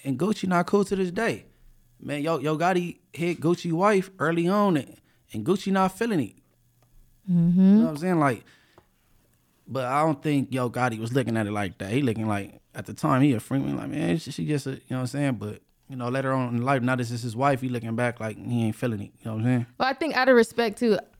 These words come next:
Speaker 2: I, I, I, as a man, like, you wouldn't wanna really be, would you still wanna do business with some, I see, I don't know, that's kinda different.
Speaker 1: I don't think they really had no business dealings, though, to be
Speaker 2: Yeah,
Speaker 1: fair, though,
Speaker 2: that
Speaker 1: but,
Speaker 2: is
Speaker 1: but,
Speaker 2: true.
Speaker 1: but they, they,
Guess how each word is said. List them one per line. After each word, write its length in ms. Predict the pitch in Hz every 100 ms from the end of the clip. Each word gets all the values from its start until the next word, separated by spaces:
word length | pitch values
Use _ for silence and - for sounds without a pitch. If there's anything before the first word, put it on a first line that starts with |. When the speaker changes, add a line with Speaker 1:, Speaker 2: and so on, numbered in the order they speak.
| _ _ -
Speaker 2:
I, 360 | 180 - 208 202
I, 80 | -
I, 40 | - _ -
as 180 | - 196
a 40 | 175
man, 280 | 185 214
like, 200 | 190 165
you 100 | 185
wouldn't 180 | 294 302
wanna 200 | 180 165
really 320 | 165 160 160 156 - 170
be, 320 | 196 185 160 _ _ _ _ _ - _ -
would 160 | 214
you 60 | 220
still 160 | - 254
wanna 140 | 247
do 120 | 233
business 320 | 220 247 247 240
with 140 | 240
some, 160 | 254 247 -
I 180 | 233
see, 200 | 247 302
I 40 | 262
don't 160 | 302 262
know, 120 | 254
that's 220 | 214 247
kinda 220 | - 233
different. 280 | 175 190 208 -
Speaker 1:
I 40 | 139
don't 140 | 160
think 120 | 156
they 80 | 147
really 180 | 143 143
had 120 | 135
no 100 | 120
business 320 | 104 139 147 127
dealings, 320 | 147 143 127
though, 140 | 147 139
to 80 |
be 80 | 135
Speaker 2:
Yeah, 40 | 127
Speaker 1:
fair, 360 | - 165 180
though, 160 | 165 165
Speaker 2:
that 80 | 131
Speaker 1:
but, 60 | 135
Speaker 2:
is 80 |
Speaker 1:
but, 180 | 123 127
Speaker 2:
true. 100 | 127
Speaker 1:
but 160 | 117 123
they, 220 | 131 120
they, 320 | - 120 110